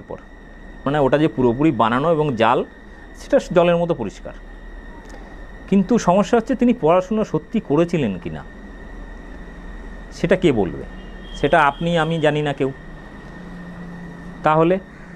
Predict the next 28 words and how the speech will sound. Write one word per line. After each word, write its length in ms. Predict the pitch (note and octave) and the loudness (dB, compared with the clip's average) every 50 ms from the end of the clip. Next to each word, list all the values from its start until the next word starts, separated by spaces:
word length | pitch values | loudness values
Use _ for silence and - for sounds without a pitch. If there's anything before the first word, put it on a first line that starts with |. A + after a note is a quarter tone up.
| - - - - - | -18 -16 -16 -4 0
তার 100 | - E3 | 0 0
সাথে 240 | E3 - G#3+ F#3 A3 | 2 2 2 4 4
এটাও 480 | G3+ E3+ D#3 E3 F#3+ D#3+ B2 A#2+ E3 A#3 - - - - - - - - - - - - | 4 4 4 6 4 4 4 2 0 -4 -8 -14 -20 -20 -20 -20 -20 -20 -20 -16 -12 -4
যে 200 | C#3 C#3 G#3 G3+ | 0 2 2 2
সেই 260 | G3 - G#3+ G#3+ F#3 | 4 4 2 2 2
সময় 260 | - - G3+ G#3 G#3 | 2 2 2 2 2
তিনি 220 | G3+ G3+ F#3+ G3 F#3+ | 2 2 0 2 2
যে 80 | G#3 F3+ - | 2 2 4
পড়াশুনো 400 | - C#3+ D3 D#3 - F#3 F#3 F3+ | 4 4 4 2 0 -2 -2 0
করেছেন 520 | F#3 F3 F3+ G#3 F#3+ - - G#2+ F#2 F2 - - - - - - - - - - - - - - - - - - - | 2 2 4 4 2 0 -4 -6 -8 -8 -12 -14 -18 -20 -20 -20 -20 -20 -20 -20 -20 -20 -20 -20 -20 -20 -18 -2 2
তার 160 | D3+ E3 F3+ | 2 4 4
কোনো 200 | E3 F3 F3+ E3+ | 4 2 2 2
মাস্টার 520 | D3 C3+ C3 C3 - - - - D#3+ E3 E3 D#3+ - - - - - - - - - - | 4 4 2 2 2 0 0 2 4 4 2 0 -6 -14 -20 -20 -20 -20 -20 -20 -12 -8
এখনও 280 | - A#2+ C3+ C#3+ D3 C#3 | -4 0 0 0 0 0
সামনে 340 | - - B2 A2+ A#2+ B2 B2+ | 0 0 2 2 2 2 0
আসেনি। 340 | B2 - - B2 B2 C3 C#3 - - - - - - - - - - - - - - - | 0 0 0 -2 -2 -4 -6 -10 -16 -20 -20 -18 -18 -18 -18 -18 -18 -18 -18 -18 -8 -2
তিনি 200 | - D3+ D#3+ F3 | 2 2 4 6
যে 120 | E3 F3+ F3 | 6 6 6
কলেজে 320 | - D3 C3+ C#3 D3 E3 | 6 6 6 6 4 4
পড়াশুনো 440 | D#3+ E3 D#3+ D#3 D#3+ - - E3 D#3+ | 4 4 4 2 2 0 -2 -4 -2
করেছেন 480 | D3+ E3 D#3 D#3+ D3+ - E3 D#3 D#3+ E3 - - - | 0 2 2 2 0 0 -2 -4 -4 -6 -10 -12 -2
বা 200 | C3 C3+ B2+ B2+ | 2 2 2 2
স্কুলে 280 | B2 - - C#3 D3 D3 | 0 -2 0 2 2 4
পড়াশুনো 420 | D3 D3+ D3+ D3 D3 - D#3+ D#3 | 4 4 2 2 2 -2 -4 -2
করেছেন 400 | D3 D#3 D#3 D#3+ D#3 - F3 F3 F3 - - - | 0 2 2 2 0 0 -4 -6 -6 -10 -4 -2
কিংবা 320 | E3+ F3+ G3 A3 A#3 A3 | 0 2 4 4 4 4
ইউনিভার্সিটিতে 540 | G3+ F#3+ F#3 F#3 F3+ E3+ F3 E3+ D#3+ E3 E3 | 4 2 2 2 2 0 0 -2 -2 0 0
পড়েছেন, 460 | C#3+ C3+ C3+ C#3+ C#3 - - D#3 E3+ | 0 0 0 0 0 0 -2 -4 -4